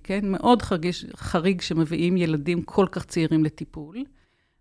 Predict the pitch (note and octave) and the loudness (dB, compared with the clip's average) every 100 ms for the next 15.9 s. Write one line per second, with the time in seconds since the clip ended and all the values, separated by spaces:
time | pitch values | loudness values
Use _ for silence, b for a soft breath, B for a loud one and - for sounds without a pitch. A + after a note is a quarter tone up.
0 | - E3 D#3 A#3+ C#4+ A#3 - F3+ G3 F3+ | -10 -6 0 2 2 0 0 0 0 0
1 | F3+ G3+ G3+ E3+ F3 F3+ - F3 F3 D#3+ | 0 2 0 0 -2 -2 -2 -2 0 0
2 | F#3 F3 F3 D#3+ - - B3 C#4+ B3+ C4 | -2 -4 -2 -4 -6 -4 0 2 2 -2
3 | _ _ _ _ _ E3 E3 D#3+ D#3+ G3+ | _ _ _ _ _ -6 -2 -2 -2 0
4 | G3+ - G#3 F#3+ F3+ D#3 G3 - G#3 G3 | -2 0 0 2 0 -2 -4 -2 -2 0
5 | F3+ D#3+ D#3+ C4 D#4 - - _ - E3 | -2 -4 0 0 0 -6 -20 _ -8 -2
6 | E3 F3+ - G3 G3 F3+ - F3 D#3 F3 | 0 0 2 2 2 -2 -6 -4 0 0
7 | E3+ F3 E3 E3+ D#3+ F#3+ A3+ D#3 D#3+ G3+ | 2 2 2 0 0 0 0 -2 2 2
8 | G#3+ F#3 - A#3 C#4 A3 F#3 - F3+ F3 | 4 2 0 2 2 2 0 -2 2 2
9 | D#3+ F3+ E3 A3+ - F3+ C#3+ C#3+ - - | 2 0 4 4 2 -4 -6 -8 -12 -14
10 | - D#3 - _ _ _ _ _ _ _ | -14 -14 -16 _ _ _ _ _ _ _
11 | - F3 D#3 E3+ G#3 G#3+ G3 E3+ D#3+ G3 | -8 -4 -2 2 2 2 2 2 4 4
12 | G3+ E3 D#3 F#3 - E3 D#3+ D#3 F#3 F#3 | 2 0 0 -2 -2 -2 -2 -4 -2 -2
13 | F#3 E3+ E3+ F#3+ - F3+ D3 D3+ - D3 | 0 0 2 0 -4 -4 -4 -4 -6 -4
14 | E3 F#3 - E3+ D3 D3+ D3+ - D#3 D3+ | -2 -2 -4 -6 -4 -6 -8 -4 -2 0
15 | G3 F3+ - - E3+ C4+ C4+ B3 | 0 -2 -6 -4 0 2 2 0